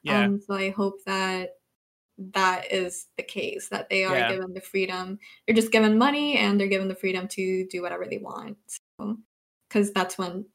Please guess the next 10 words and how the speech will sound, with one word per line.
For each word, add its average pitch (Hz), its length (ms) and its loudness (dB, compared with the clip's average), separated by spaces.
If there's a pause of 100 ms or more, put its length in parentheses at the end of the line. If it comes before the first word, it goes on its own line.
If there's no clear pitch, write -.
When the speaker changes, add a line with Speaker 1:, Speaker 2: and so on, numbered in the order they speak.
(180)
Speaker 2:
that's 220 240 2
when, 208 320 6
uh, 180 440 -4
Play 190 180 -2
Dead - 180 -6
is 185 120 -6
at 180 140 -6
their 175 140 -6
best. - 440 -14 (440)
Speaker 1:
Exactly. 123 560 -2